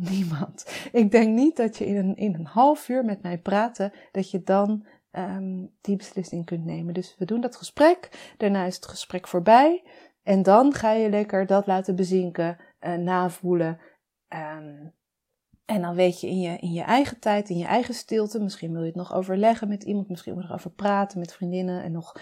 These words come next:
nog even roddelen over hoe ik was, <laughs> wat ik gezegd heb en wat allemaal stom was of leuk. Ehm, eh, en dan laat je daarna weten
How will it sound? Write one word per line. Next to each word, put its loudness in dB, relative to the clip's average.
nog -6
even -4
roddelen 4
over 0
hoe 6
ik -2
was, 2
<laughs> -4
wat -8
ik -18
gezegd -10
heb -2
en -2
wat 0
allemaal -2
stom 0
was -4
of -4
leuk. 2
Ehm, 2
eh, -4
en -4
dan -2
laat -4
je -6
daarna -6
weten -6